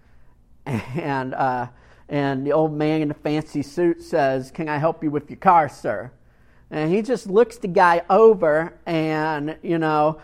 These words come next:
um, he looks like, uh, you know, he's like one of these, uh, banker types, fine suit, nice coat, one of those bowler hats, and he, and he just thinks to himself, "This guy has probably never touched a motor a day in his life,"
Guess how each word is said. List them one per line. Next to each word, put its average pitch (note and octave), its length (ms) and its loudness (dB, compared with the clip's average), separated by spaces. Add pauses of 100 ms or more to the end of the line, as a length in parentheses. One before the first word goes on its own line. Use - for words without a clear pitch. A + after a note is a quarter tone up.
(260)
um, D3+ 500 4
he E3 540 0
looks F3 480 -2
like, F3+ 440 4
uh, D#3+ 580 6
you F3+ 140 0
know, F3 180 2
he's F3+ 200 -4
like F3 200 2
one F3 180 0
of F3 80 0
these, D#3 260 0 (460)
uh, D3+ 200 2
banker F#3 540 0
types, D3 560 -2 (640)
fine G3 360 2
suit, G#3 440 0 (240)
nice E3+ 520 0
coat, G#3 540 2 (120)
one F3+ 140 0
of F3+ 40 4
those E3+ 160 6
bowler F3 460 8
hats, D4+ 480 0 (300)
and E3 500 0
he, F3 360 -6
and F#3+ 220 -2
he F#3+ 60 0
just F3+ 240 -6
thinks G#3+ 260 -6
to G3+ 60 -8
himself, F3 380 -6
"This A3+ 180 -8
guy G3 160 -2
has E3 140 -6
probably F3+ 460 0
never E3+ 380 -2
touched D#3+ 420 -8
a C#3+ 40 -4
motor C#3 360 -2
a A#2+ 60 -2
day C3 200 -6
in A#2+ 80 -12
his G#2+ 160 -16
life," B2+ 320 -6